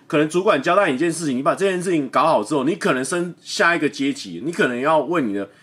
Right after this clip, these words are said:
结婚做打算，所以你现在会超拼的。今天晚上只有两个小时，你花一个小时的半把工作做完之后，然后老板告诉你说：“你可不可以再帮我做一个事情？”做完之后呢，然后就可以休息了，再花半个小时，你两个小时的空档已经不见了。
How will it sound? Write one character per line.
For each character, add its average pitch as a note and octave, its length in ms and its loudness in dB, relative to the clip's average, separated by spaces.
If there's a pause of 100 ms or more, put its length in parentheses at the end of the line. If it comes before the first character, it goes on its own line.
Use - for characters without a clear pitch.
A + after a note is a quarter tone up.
(100)
结 B2+ 160 -2
婚 D#3 140 0
做 D#3+ 100 -2
打 - 200 -6
算， A2+ 220 -6
所 E3+ 120 -4
以 - 20 -4
你 D3+ 80 -2
现 E3 120 0
在 E3+ 60 2
会 E3+ 40 0
超 C#3+ 260 0
拼 B2+ 280 -4
的。 A2 180 -6 (240)
今 A3 140 2
天 A#3+ 120 6
晚 D3+ 160 4
上 F#3 200 2
只 E3 100 -6
有 F#3 140 0
两 C3+ 200 2
个 A#2+ 60 -4
小 G2+ 260 -2
时， G2 280 -10 (240)
你 C#3 100 0
花 G#3+ 240 4
一 A3 60 6
个 G3 40 4
小 A#2+ 200 0
时 A#2+ 100 -4
的 B2+ 80 -2
半 D3+ 240 2
把 G2+ 180 2 (220)
工 E3+ 260 0
作 D#3+ 360 0 (100)
做 G3+ 200 2
完 C3 180 4
之 C#3+ 80 -2
后， D3+ 200 4 (220)
然 C3 140 0
后 E3 80 6
老 E3 100 4
板 B2+ 140 0
告 E3 160 2
诉 E3 80 -2
你 B2 100 -2
说 C#3+ 180 -4
：“你 D3 60 -4
可 F3 100 -4
不 F3+ 60 -4
可 G#3 60 4
以 - 20 0
再 G#3+ 80 2
帮 G3+ 100 2
我 D3+ 80 0
做 F#3+ 200 0
一 E3 40 2
个 D#3 60 2
事 F3+ 220 -6
情？” A#2 100 -4
做 G3 140 -2
完 C3 180 0
之 D3 140 -6
后 E3 180 0
呢， C#3+ 180 0 (300)
然 B2+ 100 0
后 C3+ 60 0
就 E3 100 -4
可 E3 80 0
以 C3 60 2
休 D#3+ 180 0
息 G2+ 280 -4
了， F2 120 -10
再 D#3+ 140 0
花 G#3 100 -2
半 F3 200 0
个 A#2 80 -4
小 G2+ 120 -6
时， E2 240 -16
你 G2+ 180 -12
两 C#3+ 220 0
个 D3 60 -2
小 C#3+ 160 -4
时 A2+ 60 -8
的 B2+ 80 -4
空 D3 180 -4
档 G2 160 -6
已 - 20 -10
经 A2 80 -6
不 G#2+ 140 -12
见 F#2 300 -6
了。 D2+ 60 -16